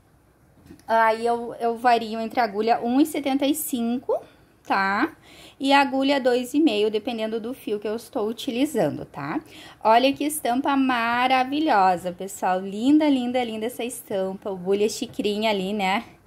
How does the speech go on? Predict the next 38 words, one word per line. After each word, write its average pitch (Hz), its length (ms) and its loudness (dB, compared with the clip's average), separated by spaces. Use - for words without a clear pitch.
As - 320 -2
flores, 208 520 2
os 196 120 -4
alimentos. 208 800 -2
E 247 120 2
aí, 247 240 4
eu 254 100 4
resolvi 269 380 0
tá 277 220 -2
colocando 262 460 -2
esse 277 200 0
laranja 285 540 2
mescladinho 226 800 -2
aqui, 226 220 -6
pessoal. 220 440 0
Esse 220 200 0
aqui 262 200 2
é 226 60 6
o 233 80 2
fio 285 300 -2
Charme, 185 840 2
tá? 165 460 -4
Eu 233 560 2
tenho 233 240 -2
ele 220 160 0
há 214 60 2
bastante 226 800 0
tempo 262 500 0
e 240 100 -2
assim 247 360 0
eu 247 120 2
uso 247 300 0
bem 233 380 2
pouco 233 420 -2
ele 214 180 0
nas 240 220 -4
minhas 233 260 -4
produções, 220 920 -4